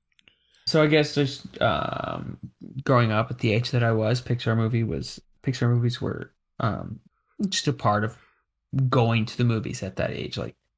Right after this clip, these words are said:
the animated movies out that were out. Like, yes, there was Shrek and there was whatever DreamWorks was doing. There was other things, but the movies that, like, even as a kid, that you got the most excited about was, was whatever was Pixar was doing. It was the Finding Nemos, it was The Incredibles, it was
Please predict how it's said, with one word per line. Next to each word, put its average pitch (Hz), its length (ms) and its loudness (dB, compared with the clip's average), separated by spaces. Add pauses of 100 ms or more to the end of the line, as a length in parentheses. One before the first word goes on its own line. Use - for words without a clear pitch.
(440)
the 156 580 6 (420)
animated 131 400 2
movies 95 300 -6
out - 300 -8
that 101 120 -4
were - 200 -2
out. - 220 -6
Like, 123 220 2
yes, 113 260 2
there 113 100 2
was 90 120 -2
Shrek 107 540 0
and 113 100 2
there 117 100 0
was 113 320 -4 (680)
whatever 127 320 4
DreamWorks 104 500 0
was 110 120 -4
doing. 76 240 -6
There 101 80 -2
was 120 120 -2
other 104 180 0
things, - 240 -8
but - 140 -12
the 131 80 0
movies 135 300 4
that, 127 180 0 (380)
like, 131 140 0
even 156 220 4
as 139 120 4
a 113 80 2
kid, 123 400 2
that 127 160 0
you 131 80 4
got 123 180 4
the 120 80 0
most 107 380 0
excited 120 380 -4
about 127 320 0
was, 135 280 2
was 143 220 2
whatever 170 400 4
was 131 160 2
Pixar 131 400 0
was - 140 -8
doing. - 300 -14 (1400)
It - 100 -2
was 135 120 4
the 139 80 2
Finding 127 340 6
Nemos, 110 400 2
it 107 40 0
was 117 120 -2
The 120 160 2
Incredibles, - 560 -4
it - 100 -4
was - 300 -10